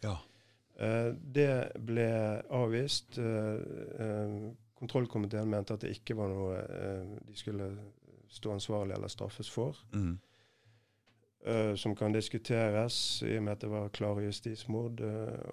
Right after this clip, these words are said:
Speaker 2: og atten år i fengsel for en uskyldig mann. Men, eh, poenget her er at det er en stor begivenhet. Det er referert i denne boken, eh, om statsrett, eller statsforfatning, som vi sitter med her.
Speaker 1: Mm.
Speaker 2: Eh, dette er kjente ting som kontrollkomiteen har behandlet.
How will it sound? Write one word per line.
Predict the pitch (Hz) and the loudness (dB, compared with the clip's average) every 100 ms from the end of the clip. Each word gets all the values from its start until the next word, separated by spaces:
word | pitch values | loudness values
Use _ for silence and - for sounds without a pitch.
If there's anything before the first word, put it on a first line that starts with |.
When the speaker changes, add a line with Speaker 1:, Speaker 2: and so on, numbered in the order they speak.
| - - - | -10 -10 -4
Speaker 2:
og | 107 | -2
atten | 113 - 107 | -2 -8 -12
år | |
i | 107 | -10
fengsel | 110 104 - 110 107 | -6 -4 -2 -4 -6
for | 110 | -6
en | 107 | -4
uskyldig | 104 113 110 104 | -4 -6 -4 -2
mann. | 110 131 131 | -2 -2 0
Men, | 127 127 123 123 - - - | 2 4 4 0 -6 -16 -6
eh, | 117 117 | -2 0
poenget | 113 131 131 120 | 2 4 6 4
her | 123 127 101 | 6 6 6
er | 117 | 4
at | 113 | 2
det | 120 | 0
er | 107 | -2
en | |
stor | - 120 | 0 0
begivenhet. | 107 110 107 101 90 90 | 2 2 2 2 -2 0
Det | 104 | 0
er | 104 | 0
referert | 113 117 113 104 - - | 0 0 0 0 -4 -2
i | 98 95 98 | -2 0 -2
denne | 101 98 | -2 -2
boken, | 98 95 - 95 92 90 92 98 - | -4 -8 -6 -4 -2 -4 -8 -12 -10
eh, | - 104 | -6 -4
om | 98 | -4
statsrett, | 98 - 110 113 110 107 107 - | -6 -2 -2 -2 -4 -4 -6 -8
eller | 101 | -8
statsforfatning, | 107 113 110 - 104 101 107 101 | -6 -4 -6 -6 -6 -6 -10 -16
som | 104 101 | -18 -20
vi | 101 | -20
sitter | 104 - | -18 -10
med | 98 107 | -6 -6
her. | 110 - - - | -8 -12 -8 2
Speaker 1:
Mm. | 127 110 139 _ _ - | 4 4 0 _ _ -2
Speaker 2:
Eh, | 107 107 104 | 2 2 4
dette | 113 113 | 4 4
er | 120 - - | 0 -2 -4
kjente | - 107 104 - 110 | 2 2 2 0 2
ting | 110 98 | 4 4
som | 95 98 | 2 -2
kontrollkomiteen | - 101 104 95 95 92 98 92 | -2 -2 -2 -2 -4 -2 -2 0
har | 101 | 0
behandlet. | 90 90 90 82 - - | 0 -2 -2 -6 -10 -16